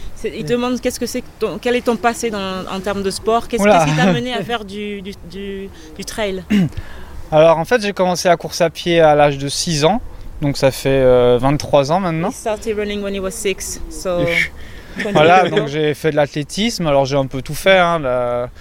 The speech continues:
Speaker 2: course, enfin d'abord du cross, de la piste, euh, course aux routes.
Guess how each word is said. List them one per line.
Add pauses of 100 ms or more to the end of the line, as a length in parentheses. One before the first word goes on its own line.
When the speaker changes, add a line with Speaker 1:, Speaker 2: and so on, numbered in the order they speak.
(220)
Speaker 2:
course,
enfin
d'abord
du
cross,
de
la
piste,
euh, (840)
course
aux
routes.